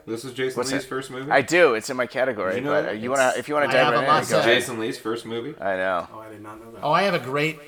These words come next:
Speaker 3: I have a great story
Speaker 2: We have,
Speaker 3: to
Speaker 2: we
Speaker 3: tell.
Speaker 2: could talk about Jason Lee on a separate podcast, how great
Speaker 3: About
Speaker 2: he is
Speaker 3: Jason.
Speaker 2: in this. Yeah.
Speaker 3: I have a great story to tell about Jason Lee's casting in this film.
Speaker 2: Yeah, I have the same story. Is it, uh, Giovanni Ribisi's mom?
Speaker 3: Giovanni, well, he dated,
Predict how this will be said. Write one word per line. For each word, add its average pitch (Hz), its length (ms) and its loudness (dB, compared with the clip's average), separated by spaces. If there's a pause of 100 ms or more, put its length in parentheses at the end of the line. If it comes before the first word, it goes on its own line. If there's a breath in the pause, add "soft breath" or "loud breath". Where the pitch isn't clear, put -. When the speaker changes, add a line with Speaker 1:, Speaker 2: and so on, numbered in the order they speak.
Speaker 3:
I 131 80 -6
have 160 140 -4
a 135 40 -8
great 131 300 -6
story 135 220 -2
Speaker 2:
We 160 60 6
have, 147 100 4
Speaker 3:
to 135 40 -6
Speaker 2:
we 156 120 0
Speaker 3:
tell. - 80 -2
Speaker 2:
could - 80 -4
talk 160 140 6
about 147 160 2
Jason 147 300 0
Lee 131 140 0
on 117 80 0
a 107 80 -2
separate 110 300 -8
podcast, 101 480 0
how 95 100 -6
great 98 220 -4
Speaker 3:
About - 100 -4
Speaker 2:
he 92 60 -6
is 90 60 -6
Speaker 3:
Jason. 87 220 -6
Speaker 2:
in 76 60 -8
this. - 300 -16
Yeah. 98 180 -2
Speaker 3:
I 90 40 2
have 165 100 0
a - 20 -8
great 160 220 -2
story 147 200 -2
to 120 60 -10
tell 131 220 -4
about 117 180 -6
Jason 120 320 -12
Lee's 117 220 -14
casting 113 460 -10
in 95 120 -18
this 98 220 -16
film. - 320 -18
Speaker 2:
Yeah, 139 360 10
I 123 100 6
have 135 100 4
the 131 80 -6
same 139 180 0
story. 127 320 4
Is 104 220 -6
it, 107 140 -4 (120)
uh, 101 460 4 (100)
Giovanni 127 380 0
Ribisi's 123 680 -6
mom? 95 460 -10 (380)
Speaker 3:
Giovanni, 131 500 -6
well, 131 120 -4
he 147 140 -4
dated, 170 460 0